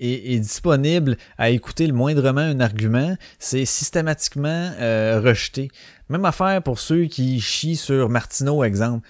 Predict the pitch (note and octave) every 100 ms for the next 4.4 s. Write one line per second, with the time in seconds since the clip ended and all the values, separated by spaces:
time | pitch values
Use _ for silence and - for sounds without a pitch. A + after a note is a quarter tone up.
0 | - A2 C#3+ E3+ D#3+ C3+ - C#3 D3 E3+
1 | - B2 A2 G#2+ G#2+ B2+ A#2 G2+ - -
2 | A2 D#3 - C#3+ B2+ C#3 C3+ B2 D#3 F3
3 | - C3 B2 A#2 A#2+ C3 A#2+ A#2 F3+ -
4 | A3+ G#3 G#3+